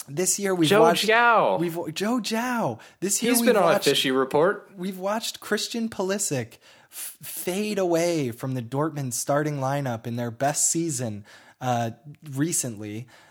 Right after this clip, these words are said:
Speaker 1: We've, we've seen this team not make the World Cup, need I mention? Uh, so just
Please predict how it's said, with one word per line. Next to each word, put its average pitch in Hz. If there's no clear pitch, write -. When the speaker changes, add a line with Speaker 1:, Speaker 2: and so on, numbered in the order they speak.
Speaker 1:
We've, 160
we've 160
seen 175
this 156
team 185
not 160
make 185
the 165
World 135
Cup, 113
need 113
I 110
mention? 107
Uh, 139
so 160
just 180